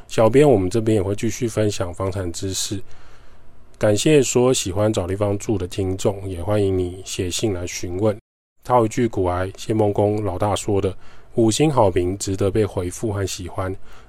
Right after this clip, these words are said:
那不喜欢的人就转台。”如果你不同意，你的意见永远都是对的，你是最正确的，你是这世界上最正确的。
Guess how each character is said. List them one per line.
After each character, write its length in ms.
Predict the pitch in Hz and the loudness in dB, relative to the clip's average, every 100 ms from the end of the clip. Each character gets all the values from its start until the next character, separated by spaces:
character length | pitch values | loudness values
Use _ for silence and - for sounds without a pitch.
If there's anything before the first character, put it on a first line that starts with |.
| - | -4
那 60 | |
不 100 | 131 | 0
喜 140 | 208 101 | 2 4
欢 180 | 104 113 | 4 4
的 80 | |
人 120 | 95 92 | 4 2
就 120 | 104 | 0
转 240 | - 87 | -2 -4
台。” 240 | - 90 - - | -4 -6 -8 0
如 100 | 131 | 4
果 80 | 143 | 6
你 60 | |
不 160 | 107 139 | 6 2
同 240 | 107 95 | 2 2
意， 180 | 120 107 - | 2 0 0
你 100 | 98 | 0
的 120 | 104 | 2
意 120 | 110 | 2
见 160 | 113 117 | 4 4
永 200 | 95 104 | 4 2
远 80 | 90 | 2
都 100 | 98 | 0
是 100 | 98 | 0
对 200 | 98 92 | 2 2
的， 180 | - - - - | 0 -6 -6 -2
你 120 | 113 107 | 2 2
是 120 | 123 | 4
最 200 | 147 113 | 6 6
正 220 | 127 104 | 4 2
确 180 | - 98 | 2 0
的， 140 | 92 | 0
你 140 | 95 101 | -4 -2
是 120 | 123 | 2
这 120 | 120 | 2
世 120 | - | 2
界 160 | 120 107 | 2 2
上 180 | 107 110 | 2 0
最 160 | 110 104 | 0 0
正 240 | 117 98 | 2 0
确 220 | - 104 | 0 -2
的。 120 | - | -2